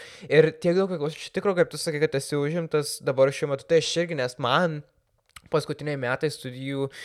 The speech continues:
ir aš vat sau lafa gyvensiu toliau, tai kol kas dar iki to, kol, kol sulauksiu to laiko,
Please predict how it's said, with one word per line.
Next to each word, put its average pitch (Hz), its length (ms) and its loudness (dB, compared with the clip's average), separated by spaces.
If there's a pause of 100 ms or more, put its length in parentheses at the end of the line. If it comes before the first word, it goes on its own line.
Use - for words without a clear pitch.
(320)
ir 143 260 6
aš 131 300 4 (100)
vat 139 240 0
sau 139 380 0 (160)
lafa 131 500 0
gyvensiu 139 480 -2
toliau, 180 640 6 (480)
tai 151 100 8 (140)
kol 127 240 4
kas 151 320 4
dar 139 320 8
iki 151 320 0
to, 143 160 6 (140)
kol, 147 400 4
kol 165 180 6
sulauksiu 160 560 4
to 143 160 2
laiko, 214 460 4